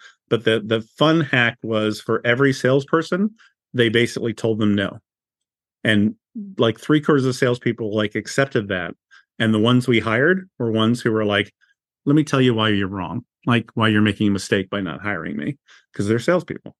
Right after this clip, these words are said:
right? So it was just an incredibly effective process and kind of an extreme version of speed, 'cause we wanted to start, you know, growing a sales team quickly. But I think there's also things where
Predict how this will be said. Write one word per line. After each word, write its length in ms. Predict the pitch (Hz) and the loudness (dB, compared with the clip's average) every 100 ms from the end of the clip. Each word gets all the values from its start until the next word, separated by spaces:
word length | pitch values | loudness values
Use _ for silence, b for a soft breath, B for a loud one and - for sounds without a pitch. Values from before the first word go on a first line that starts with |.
| - | -4
right? 160 | 135 240 _ B B - | -2 -4 _ B B -6
So 300 | 139 117 117 | 0 2 2
it 20 | |
was 140 | 123 | 0
just 120 | 165 | 0
an 140 | 139 127 | 0 0
incredibly 480 | 123 - 151 139 123 | 0 0 2 2 0
effective 420 | - 123 - 107 | 0 -4 -6 -8
process 600 | 120 117 - 117 110 - B B | -4 -2 0 -2 -2 -8 B B
and 180 | - 110 | -4 -2
kind 120 | 139 | 0
of 60 | 120 | 0
an 60 | 110 | 0
extreme 520 | - - 147 147 127 | -4 0 2 4 4
version 300 | 120 110 117 | 2 0 -2
of 100 | 101 | -6
speed, 400 | - 113 113 127 | -4 -2 -2 -4
'cause 140 | 110 | -4
we 80 | 107 | -2
wanted 220 | 104 101 | -2 -4
to 60 | 101 | -6
start, 320 | - 110 101 | -4 -2 -2
you 200 | 73 110 | -4 -4
know, 100 | 101 | -4
growing 300 | 95 104 101 | -4 -4 -4
a 40 | 98 | -4
sales 260 | 107 101 | -6 -6
team 200 | - 104 | -4 -4
quickly. 440 | 98 123 - 175 220 B B B - | -2 -4 0 0 0 B B B 0
But 100 | 120 | 2
I 60 | |
think 160 | 117 143 | 4 2
there's 180 | 131 117 | 2 4
also 460 | 131 127 127 117 | 4 4 2 2
things 400 | 110 123 110 107 | 0 0 0 0
where 360 | 110 107 104 101 | 0 2 2 0